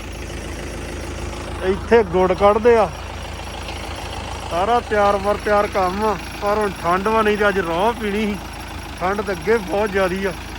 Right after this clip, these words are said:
ਅੱਗੇ ਇੱਕ ਦਿਨ ਠਾ-, ਰੋਹ ਪੀ ਲਈ ਤੇ ਜ਼ੁਕਾਮ ਲੱਗ ਗਿਆ। ਠੰਡ ਤੋਂ ਜਿੰਨਾ ਬਚਿਆ ਜਾਂਦਾ ਬਚੋ,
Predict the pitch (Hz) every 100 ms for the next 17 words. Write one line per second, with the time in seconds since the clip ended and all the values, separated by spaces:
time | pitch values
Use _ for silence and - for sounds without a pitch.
0 | - - - - - - - - - -
1 | - - - - - - - - - -
2 | - 180 196 233 220 208 214 180 202 202
3 | - - - - - - - - - -
4 | - - - 233 190 202 233 220 214 214
5 | 226 240 - - - - - - - -
6 | - 175 185 202 196 196 196 180 170 208
7 | 170 - - - - - - - - -
8 | - - - - - - - - 175 214
9 | 233 202 190 185 233 214 196 202 196 196
10 | 214 175 170 160 170 240